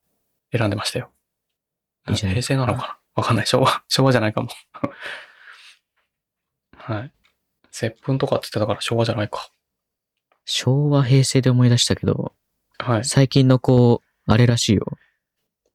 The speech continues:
Speaker 1: 何？
Speaker 2: 昭和の人が生きてるかどうかもわかんないらしいよ。
Speaker 1: マジで？
Speaker 2: うん。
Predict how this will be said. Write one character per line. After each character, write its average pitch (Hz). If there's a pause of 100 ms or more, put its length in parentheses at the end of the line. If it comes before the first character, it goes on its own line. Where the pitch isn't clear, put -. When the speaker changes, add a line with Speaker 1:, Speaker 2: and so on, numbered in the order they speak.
(100)
Speaker 1:
何？ 104
Speaker 2:
昭 131
和 131
の 131
人 123
が 95
生 113
き -
て 110
る 95
か 92
ど 92
う 90
か 92
も 92
わ 95
か 101
ん 95
な 90
い 90
ら 92
し -
い -
よ。 - (560)
Speaker 1:
マ 131
ジ 107
で？ 131
Speaker 2:
う 98
ん。 92